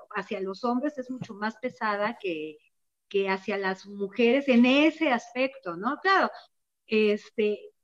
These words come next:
en mi familia sí somos muy chillones. La verdad es que sí, siempre se nos permitió llorar. A mí me dicen que soy la más chillona de mi casa, ¿no? Este,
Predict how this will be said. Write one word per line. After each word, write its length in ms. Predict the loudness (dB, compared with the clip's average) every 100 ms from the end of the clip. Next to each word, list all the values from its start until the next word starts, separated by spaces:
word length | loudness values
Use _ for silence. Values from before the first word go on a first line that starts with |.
| _ _ _ _ _ _
en 160 | 6 8
mi 160 | 8
familia 420 | 6 6 8 8 6
sí 220 | 6 4
somos 340 | 4 2 2
muy 140 | 0 -2
chillones. 580 | -4 0 0 0 -4 _
La 200 | -2 -2
verdad 420 | -2 -6 -2 0 0
es 160 | -4
que 120 | -10 -16
sí, 680 | 0 4 4 2 -2 -6 _ _ _ _ _ _ _ _
siempre 240 | 0 2 4
se 100 | 4
nos 140 | 2
permitió 460 | 0 -4 -4 0 0
llorar. 280 | 2 4 4
A 100 | 6
mí 140 | 6
me 120 | 4
dicen 300 | 4 2 2
que 100 | -2
soy 140 | -2 0
la 100 | 0
más 160 | -2
chillona 460 | -6 -2 0 -2 -6
de 120 | -8
mi 140 | -10
casa, 460 | -6 -6 -4 -10 -10
¿no? 360 | -8 -8 -8 -10
Este, 920 | -10 -10 -12 -18 -14 -4 -4 -4 -12